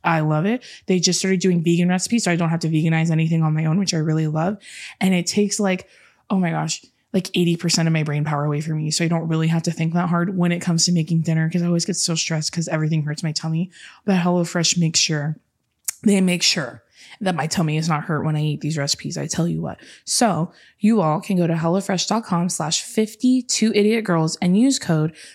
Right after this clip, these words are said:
fifty-two idiot girls for fifty percent off plus free shipping. That's hellofresh dot com slash fifty-two idiot girls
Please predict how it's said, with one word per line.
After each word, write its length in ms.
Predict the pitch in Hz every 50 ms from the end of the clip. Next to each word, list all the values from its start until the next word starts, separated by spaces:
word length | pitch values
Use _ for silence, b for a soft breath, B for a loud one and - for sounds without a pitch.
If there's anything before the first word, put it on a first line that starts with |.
| B B
fifty-two 880 | - - - 214 202 202 - - 226 220 220 220 - - 202 196 196
idiot 280 | - 175 175 180 180 175
girls 240 | - 160 156 160 -
for 180 | - 170 160
fifty 540 | 160 - - - - 240 233 - - 254 254
percent 400 | 247 - 247 - - 226 226 196
off 220 | 151 143 151 - - B B B B -
plus 320 | - - 185 180 185 -
free 200 | - - 190 208
shipping. 580 | 196 - - 151 - 151 143 156 185 226 262 262 B B B B B B B B B B
That's 400 | 185 180 165 156 160 160 - - _ _ _ - -
hellofresh 560 | 175 160 160 160 160 - 170 160 160 - -
dot 220 | 170 160 156 156
com 320 | - - 269 269 269 269 247
slash 460 | - - 175 165 165 - - - -
fifty-two 800 | - 214 220 214 214 - - 240 233 226 226 - - 233 233 240
idiot 300 | - 196 190 196 202 202
girls 340 | - 160 147 147 156 196